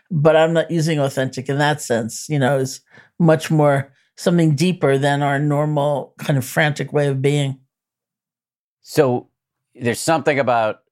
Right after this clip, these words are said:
Speaker 2: in your mind, authenticity is connected to some sort of connection or relationship to other people, whether it's virtual or not.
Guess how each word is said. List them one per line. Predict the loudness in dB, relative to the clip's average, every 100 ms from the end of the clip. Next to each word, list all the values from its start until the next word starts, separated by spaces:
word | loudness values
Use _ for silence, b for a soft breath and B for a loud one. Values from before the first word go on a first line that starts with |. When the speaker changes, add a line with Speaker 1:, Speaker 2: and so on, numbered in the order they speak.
| _
Speaker 2:
in | -6 -2
your | 0
mind, | 0 -2 -2 -2
authenticity | -2 -2 -6 -8 -8 -6 -6
is | -6
connected | -6 -2 -2 -2 -6 -6
to | -6 -4 -2 -2 -4 -6 -12 _ _ _ _
some | -2 0 2 -2
sort | -2 -2 0
of | 0 0 -2 -6 -12 -20 _ _ _ _ -8
connection | -2 -2 -2 -2
or | 0 0
relationship | -2 -4 -6 -8 -6
to | -4
other | -6 -6
people, | -8 -6 -4 -2
whether | -2 0 -2
it's | -4 -8 -8 -14 -18 b b b
virtual | -6 -2 -2 -2 -2 0 -2
or | -4 -6
not. | -6 -10